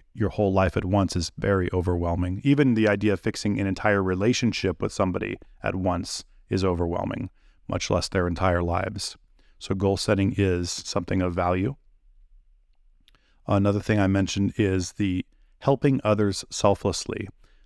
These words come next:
Somebody said something, and I wish I n-, could attribute who, who this belongs to, but they said, "If you feel helpless,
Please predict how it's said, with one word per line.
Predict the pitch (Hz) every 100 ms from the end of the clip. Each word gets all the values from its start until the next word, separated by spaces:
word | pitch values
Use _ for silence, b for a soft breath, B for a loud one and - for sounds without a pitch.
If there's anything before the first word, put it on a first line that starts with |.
| _
Somebody | - - 151 156
said | 131 - 110 98
something, | - 95 101
and | 98
I | 95
wish | 107 123
I | 127
n-, | 98 98
could | - 92
attribute | - - 101 95 - - _ -
who, | 107 104 98 98 - - _
who | - - 107
this | 101 101
belongs | - 95 92 98 92
to, | - 90 85 - _ _ _ _ -
but | 104
they | 98
said, | 90 - 98 95 90
"If | 120 -
you | 104
feel | 92 - 123 110
helpless, | - 120 117 110 110 147 - -